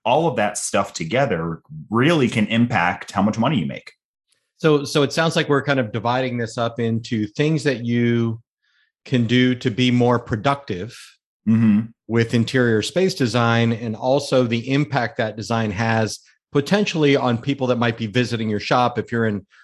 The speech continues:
Speaker 2: retail or maybe some kind of mixed environment.
Speaker 1: Yeah.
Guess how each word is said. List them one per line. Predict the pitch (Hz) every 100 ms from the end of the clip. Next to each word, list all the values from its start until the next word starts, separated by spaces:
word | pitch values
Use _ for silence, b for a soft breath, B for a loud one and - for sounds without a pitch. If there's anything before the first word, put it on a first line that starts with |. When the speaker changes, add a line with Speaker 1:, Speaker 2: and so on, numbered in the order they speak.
| b -
Speaker 2:
retail | 170 165 165 156 156 143
or | 120
maybe | 120 113
some | 117 120
kind | 113 123
of | 98
mixed | 104 107 -
environment. | 98 95 87 78 _ _ _
Speaker 1:
Yeah. | - 190 147